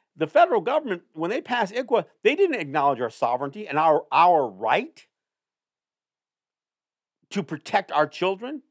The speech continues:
No, they just said that they have the right to place children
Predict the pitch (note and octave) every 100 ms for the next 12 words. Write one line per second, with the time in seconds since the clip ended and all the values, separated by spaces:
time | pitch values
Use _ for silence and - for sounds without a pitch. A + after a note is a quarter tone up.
0 | _ _ _ _ _ _ - G3 F#3 A#2
1 | _ _ _ F3+ A#3 G3 D#3 - D3+ _
2 | _ B2+ A#2+ - G3 G#3 E3+ G#2+ G#2+ F#2
3 | D#2+ C2+ _ _ _ _ _ _ _ _
4 | _ _ - C3 - D#3+ B2 - C#3+ A2+
5 | A2